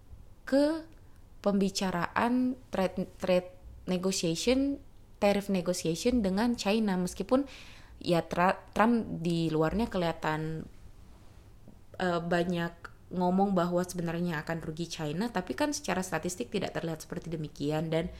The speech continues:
saya rasa Trump juga pasti sadar dengan hal tersebut. Jadi mengeluarkan pernyataan yang unnecessary, mempengaruhi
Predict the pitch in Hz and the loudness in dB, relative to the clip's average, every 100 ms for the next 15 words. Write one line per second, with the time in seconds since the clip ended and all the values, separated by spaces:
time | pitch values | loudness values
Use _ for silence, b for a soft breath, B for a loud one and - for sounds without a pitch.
0 | B B B - 175 156 160 - - 247 | B B B -6 -2 0 -2 -4 0 0
1 | 220 196 240 233 190 190 269 180 170 202 | 0 2 0 2 -2 -2 -4 -2 0 0
2 | 175 160 160 147 - 156 - 156 160 - | 0 -2 -4 -6 -6 -6 -6 -2 -4 0
3 | 151 196 247 B B B B B 180 180 | -2 0 -4 B B B B B 0 2
4 | 185 180 175 175 175 214 226 214 180 170 | 4 4 4 2 0 -2 -2 -2 -2 -2
5 | - 170 - 196 208 180 - 170 165 170 | -2 -2 0 0 2 0 -2 -2 -2 -4
6 | 175 - 156 180 262 - B B B 180 | -6 -4 -2 0 0 -2 B B B -4
7 | 180 175 175 165 165 165 - 185 175 175 | -2 0 0 0 -2 -4 -2 -2 0 -2